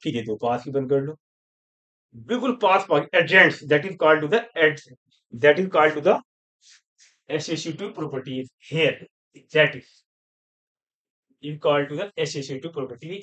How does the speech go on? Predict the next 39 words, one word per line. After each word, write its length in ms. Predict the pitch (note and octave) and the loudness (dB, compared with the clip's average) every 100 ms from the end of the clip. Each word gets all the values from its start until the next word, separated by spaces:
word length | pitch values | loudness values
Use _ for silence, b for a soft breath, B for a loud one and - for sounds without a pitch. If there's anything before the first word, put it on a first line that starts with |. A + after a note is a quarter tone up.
| - | -8
A 360 | D#3+ G#3 C#4 | 0 2 2
plus 260 | G#3 F#3+ F#3 D#3 | 0 0 0 -2
B 240 | C#3+ A#3+ | -6 -6
plus 300 | - E3+ F3 | -4 -4 -4
C 140 | E3+ F#3 | -6 -8
is 80 | F#3+ | -6
equal 260 | D3+ C3 | -6 -6
to 100 | G#3 G3 | -10 -8
A 260 | D#3 F#3+ | -4 -4
plus 320 | G3+ - E3+ F3+ | -4 -6 -6 -8
B 160 | C#3 D#3 | -12 -10
plus 260 | - G#3+ - _ _ _ _ | -6 -8 -8 _ _ _ _
C, 240 | F#3+ E3+ | -10 -8
that 180 | B2+ D3 | -4 -4
is 100 | F3+ | -4
called 260 | E3 D3 B2+ | -2 -2 -2
to 60 | |
the 140 | C3 - C#3+ | -8 -10 -12
associative 600 | - C3 B2 A2+ E3 - - _ _ _ _ _ | -12 -12 -12 -10 -10 -12 -16 _ _ _ _ _
property, 540 | - B2 B2+ G#2 A2 G2+ | -6 -6 -8 -14 -18 -12
that 140 | B2 C#3 | -8 -8
is 120 | E3 | -4
called 260 | D#3+ C#3+ | -2 0
to 100 | C3+ C3 | 0 0
the 100 | A3 - _ _ _ - | -2 -4 _ _ _ -8
associative, 640 | C3+ C#3+ B2+ C#3 C3 E3+ - _ _ _ _ - | -8 -6 -8 -8 -8 -10 -14 _ _ _ _ -12
associative 640 | C#3+ C#3+ C3 D3+ D3 G#3+ | -8 -6 -6 -6 -6 -8
property। 520 | E3+ C3 B2+ B2+ C3 B2+ _ | -8 -8 -8 -8 -8 -10 _
Hence 400 | C3+ E3+ A3+ A3+ | 2 4 4 0
we 220 | D3 F3+ | -4 0
have 240 | C#3 D3+ G3+ | 4 4 4
associative 420 | D#3 F3 G3 G#3 | -4 -6 -6 -6
property 420 | F3 E3 D#3 F#3 | -4 -2 -2 -2
means 320 | F#3 F#3 B3 - _ _ _ _ | 0 0 -2 -6 _ _ _ _
A 360 | D3 F3 A#3 B3+ | 2 8 6 6
plus 300 | F#3 F#3 E3 | 0 0 0
B 300 | C3+ F3 B3 | -2 -2 0
plus 300 | F#3 F3+ F#3 | 2 2 0
C 120 | F#3+ | -4